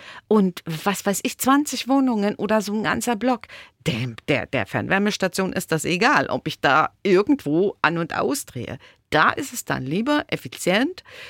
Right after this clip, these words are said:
für die Leute, also kostengünstiger für die Leute, eben wirklich auszudrehen oder andersrum,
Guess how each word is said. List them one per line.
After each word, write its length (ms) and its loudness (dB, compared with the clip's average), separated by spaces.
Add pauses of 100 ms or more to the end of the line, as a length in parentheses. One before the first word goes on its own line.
für 540 2
die 140 -4
Leute, 640 2
also 240 2 (320)
kostengünstiger 1400 0
für 140 -6
die 100 0
Leute, 400 0
eben 220 -2
wirklich 460 -4 (480)
auszudrehen 600 0 (120)
oder 240 2
andersrum, 460 -4